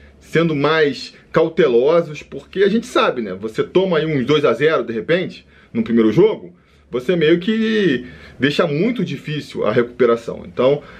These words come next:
é, é normal que a, que o primeiro jogo de um mata-mata seja um jogo mais cauteloso,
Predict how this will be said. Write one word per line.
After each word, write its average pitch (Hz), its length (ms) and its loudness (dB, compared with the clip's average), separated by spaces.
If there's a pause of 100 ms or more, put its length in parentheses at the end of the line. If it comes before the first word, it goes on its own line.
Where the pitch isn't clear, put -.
(120)
é, 104 300 2
é - 20 0
normal 156 480 2
que 156 80 -2
a, 107 100 -2
que - 100 -8
o 120 60 -4
primeiro 127 380 0
jogo 120 260 2
de 117 80 -2
um 123 60 0
mata-mata 123 580 0
seja 156 300 -2
um 131 80 0
jogo 135 260 2
mais 131 180 0
cauteloso, 135 800 0